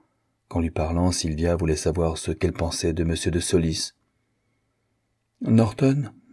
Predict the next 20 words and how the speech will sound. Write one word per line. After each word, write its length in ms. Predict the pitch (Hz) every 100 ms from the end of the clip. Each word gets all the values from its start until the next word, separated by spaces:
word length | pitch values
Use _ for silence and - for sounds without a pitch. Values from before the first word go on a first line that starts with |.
| - _
continuait 480 | - 82 - 80 76
la 100 | 76
jeune 200 | 76 82
femme, « 360 | 80 95 92 90 _ _ _ _ _ _ _
serait 380 | - 135 123 123
certainement 540 | - 113 110 95 92
très 320 | 92 87 85
heureux 240 | 87 82 73
de 80 | 76
savoir 360 | - 78 76
votre 260 | 78 76 90
avenir 360 | 80 80 78
assuré 400 | 78 - 85 80
par 220 | 78 80 85
une 80 |
union. » « 380 | 82 82 85 85 - _ _ _ _ _ _ -
Quelle 180 | 101
union ? » 400 | 104 101 101 117 - _ _ _ _ _ -
interrompit 640 | 80 87 82 82 85 82
Eva. « 340 | 80 82 85